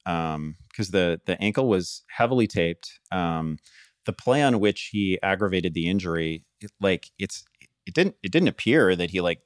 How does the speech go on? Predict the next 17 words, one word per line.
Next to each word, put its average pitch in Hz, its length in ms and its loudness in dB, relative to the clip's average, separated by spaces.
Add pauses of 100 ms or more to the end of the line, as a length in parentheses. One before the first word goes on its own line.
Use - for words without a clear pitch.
(120)
twisted 113 380 -2
the 85 120 0
ankle 90 280 0
or 78 60 -4
anything 82 280 -12
like 76 180 -12
that. 80 160 -2
It - 20 0
was 90 100 -2
a 87 40 -4
great 90 460 -2
catch. 80 340 -4
It 92 60 -10
was 85 120 -12
a 82 60 -8
sensational 92 580 -4
play. 87 380 2